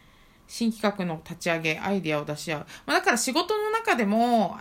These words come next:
新しいことを始めたいっていうのはわかるんですよ。新しい職だけじゃなくて、新しい企画であったり、この仕事の現在やってるものの中の新し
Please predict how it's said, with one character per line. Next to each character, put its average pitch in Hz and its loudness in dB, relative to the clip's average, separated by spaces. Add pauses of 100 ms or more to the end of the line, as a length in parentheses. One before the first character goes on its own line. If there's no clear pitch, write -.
新 254 4
し 269 -4
い - 0
こ 202 -2
と 170 0
を 147 -8
始 160 -8
め 190 0
た 220 4
い 208 6
っ - -4
て 165 -8
い 160 0
う 156 -4
の 151 -6
は 147 -8
わ 143 -10
か 190 -4
る 170 -4
ん 143 -8
で 135 -10
す - -8
よ。 147 -4
新 269 2
し 277 -4
い 277 0
職 208 -4
だ 175 0
け 240 0
じ 208 -2
ゃ 180 -2
な 180 -2
く - -16
て、 160 2
新 208 2
し 240 0
い 185 0
企 - -8
画 190 -2
で 190 2
あ 196 0
っ 196 -12
た 160 -2
り、 185 -2 (380)
こ 233 2
の 233 4
仕 240 -4
事 247 -2
の 247 0
現 285 2
在 208 2
や 180 0
っ 180 -4
て 190 -2
る 196 -2
も 196 0
の 202 0
の 185 -2
中 196 0
の 349 2
新 202 4
し - -4